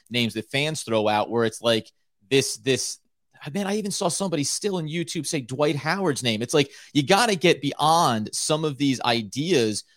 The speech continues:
of players that you think are gonna solve a problem in the short term, but completely fail you when it matters most. We're beyond that point with Nick Claxton now, where what you want to do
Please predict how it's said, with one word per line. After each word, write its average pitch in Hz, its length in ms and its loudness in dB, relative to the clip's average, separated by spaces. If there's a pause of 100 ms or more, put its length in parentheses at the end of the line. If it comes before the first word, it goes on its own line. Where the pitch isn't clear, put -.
of - 180 0
players 165 380 2
that 156 80 -6
you 135 120 -4
think 156 240 -4
are 143 60 -8
gonna 120 180 -4
solve 165 440 2
a - 40 -2
problem 151 520 2
in 117 120 -4
the 107 80 -2
short 214 440 0
term, 107 360 -2 (220)
but 127 100 -2
completely 160 540 -2
fail 208 480 4
you 120 180 0
when 131 140 0
it 123 100 -2
matters 131 380 0
most. 156 340 0
We're 131 140 2
beyond 196 380 2
that 127 200 -2
point 175 200 -4
with 120 120 -6
Nick 120 140 -4
Claxton 147 480 -6
now, 104 300 -4 (140)
where 127 120 4
what 131 120 4
you 123 120 0
want 196 320 4
to 135 100 -4
do 98 380 -2